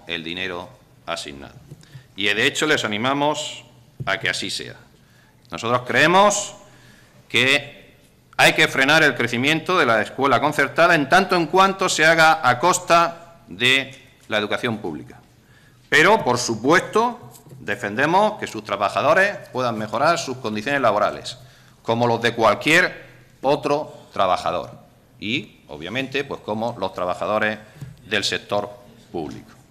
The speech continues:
Totalmente a favor de que mejoren esas condiciones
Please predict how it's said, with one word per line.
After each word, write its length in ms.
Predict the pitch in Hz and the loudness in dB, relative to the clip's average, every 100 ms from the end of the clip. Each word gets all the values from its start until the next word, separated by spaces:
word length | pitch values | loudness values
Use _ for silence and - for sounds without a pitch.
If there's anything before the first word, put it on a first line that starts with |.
| _ _ | _ _
Totalmente 1000 | 87 90 113 120 139 127 143 147 - - - - - | -6 0 0 0 -2 -2 -2 -4 -8 -20 -14 -8 -2
a 120 | 104 | 0
favor 440 | 104 107 135 147 | 0 2 2 2
de 140 | 107 104 | -2 -4
que 120 | 98 | -4
mejoren 540 | 92 - 117 120 120 - - | -6 -2 -2 -2 -4 -12 -10
esas 280 | 113 113 117 | -8 -4 -4
condiciones 580 | - 92 87 104 104 | -6 -12 -8 -8 -8